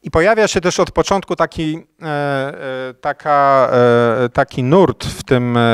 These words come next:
w tym spojrzeniu tego, e, ruchu litewskiego, nurt, e, rozliczeń historycznych. To znaczy, jak ocenić Unię Polsko-Litewską?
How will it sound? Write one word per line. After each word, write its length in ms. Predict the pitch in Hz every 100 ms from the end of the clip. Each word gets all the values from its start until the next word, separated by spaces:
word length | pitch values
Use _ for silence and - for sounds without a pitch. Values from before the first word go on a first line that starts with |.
| 110 113 110 107
w 80 | 107 -
tym 160 | 117
spojrzeniu 800 | 107 - 123 107 143 156 135 117 107 _ _ _
tego, 600 | - 113 117 113 107 107 110 117 113 110 104 104 107 110
e, 40 | 113
ruchu 280 | 151 139
litewskiego, 800 | 123 120 139 110 - - 135 151
nurt, 400 | 147 151 135 - 147
e, 280 | 139 131 127 _ -
rozliczeń 600 | 135 139 117 175 - 151
historycznych. 960 | - 143 - 147 139 - - 92 _ _ _ _ _ _ _ _ _ _ _
To 100 | 123
znaczy, 340 | 139 131 -
jak 280 | 135 208 - -
ocenić 1040 | 156 - 185 160 110 95 - - - - _ _ -
Unię 320 | 180 143 120
Polsko-Litewską? 1200 | - 120 - - 113 107 107 92 - 135 175